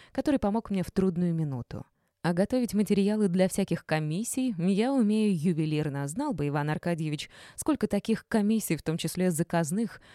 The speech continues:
мне довелось отбить в той жизни, и какого уровня они были.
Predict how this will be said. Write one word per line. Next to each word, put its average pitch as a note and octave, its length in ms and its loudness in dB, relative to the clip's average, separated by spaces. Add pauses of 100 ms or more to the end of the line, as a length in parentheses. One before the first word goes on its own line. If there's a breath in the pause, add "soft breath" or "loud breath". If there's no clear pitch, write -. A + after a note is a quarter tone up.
(240 loud breath)
мне B3+ 160 2
довелось F3 400 0
отбить D#3 340 -2
в - 80 -20
той D#3+ 240 0
жизни, D3 600 -6
и D#3 120 -2
какого E3 540 0
уровня G#3 440 0
они D3 200 -2
были. D3 340 -2